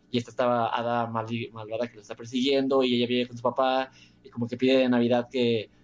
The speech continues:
se regrese, regrese con su mamá, y no sucede. Siento que, según yo, soy navideña. ¿No la has visto?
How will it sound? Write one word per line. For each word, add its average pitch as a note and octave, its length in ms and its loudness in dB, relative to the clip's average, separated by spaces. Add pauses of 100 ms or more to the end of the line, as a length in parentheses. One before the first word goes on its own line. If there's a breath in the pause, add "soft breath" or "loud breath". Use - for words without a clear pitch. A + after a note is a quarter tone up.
(140)
se C3 180 0
regrese, B2 440 0
regrese A#2+ 360 -4
con B2+ 160 -6
su A#2+ 60 0
mamá, B2 400 2
y A#2+ 60 -2
no A2+ 100 -4
sucede. B2 640 0 (420 soft breath)
Siento E3 380 -2
que, D#3 80 -12
según B2+ 220 -2
yo, E3 40 -8
soy E3+ 160 -2
navideña. G#2+ 380 0
¿No B2+ 60 2
la F3 80 2
has F#3 40 -4
visto? G#4 380 -2